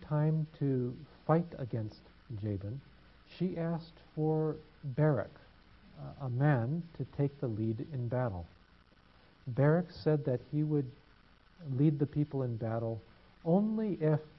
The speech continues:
Deborah were with him and would help him. So they would both go out to battle against Jabin and against his commander, Sisera, from Hatzor. Um, while they were fighting against Sisera,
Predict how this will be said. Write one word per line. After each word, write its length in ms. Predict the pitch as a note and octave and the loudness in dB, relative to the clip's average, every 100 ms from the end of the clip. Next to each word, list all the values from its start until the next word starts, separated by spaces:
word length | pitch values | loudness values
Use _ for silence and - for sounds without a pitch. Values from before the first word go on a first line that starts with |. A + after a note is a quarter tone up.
| - | -6
Deborah 420 | B2+ B2 A#2+ B2 A#2+ | -2 0 2 2 2
were 180 | A2+ | 0
with 240 | G#2+ A#2+ - | 0 -2 -2
him 160 | G2 G#2 - - D3+ | -10 -10 -16 -20 -18
and 220 | B2+ C3 | -14 -12
would 100 | C3 - | -12 0
help 240 | C#3+ D3 | 2 2
him. 140 | A2 - - - - - - - | -2 -10 -16 -20 -20 -20 -20 -20
So 200 | - D3 | 0 2
they 140 | C#3+ C#3+ | 6 4
would 220 | A#2+ A2 | 4 4
both 220 | E3+ G3+ - - D3 | 4 4 -4 -16 -8
go 180 | C#3+ C3+ | -2 0
out 200 | C3+ D3+ | 0 -2
to 80 | E3+ | -6
battle 420 | C3+ A#2+ B2+ D3 D3 | -2 -2 -4 -6 -8
against 400 | B2 C3+ C3+ - - - - - - C3 | -6 -4 -6 -10 -20 -20 -20 -20 -14 -8
Jabin 460 | A#2+ C3+ C3+ C#3 C#3 | 0 2 4 0 0
and 140 | C#3+ | -2
against 400 | C3 D#3 D#3 - | 0 0 0 -2
his 180 | D3+ C3 | -4 -4
commander, 540 | - C3 D3 D#3 A2+ G#2 | -4 0 4 4 2 -4
Sisera, 640 | - D#3+ - A2 F#2 F2 - - _ _ - _ _ - | -4 -4 -2 -4 -2 -6 -10 -20 _ _ -20 _ _ -10
from 180 | A2 G#2 F#2+ | -8 -6 -2
Hatzor. 480 | B2+ - A2 G2 G#2 - - _ _ _ - - - _ - | -4 -2 -6 -6 -8 -16 -20 _ _ _ -20 -20 -20 _ -8
Um, 280 | A2+ A2 C3+ B2+ | -6 -6 -6 4
while 200 | C3 D3+ | 8 10
they 100 | D#3 | 10
were 180 | D3+ A#2+ - | 6 2 2
fighting 260 | C3+ D#3 D3+ | 4 4 2
against 380 | C3+ C3 - | 2 0 -2
Sisera, 460 | - C3 - E3 | -4 -2 -2 -2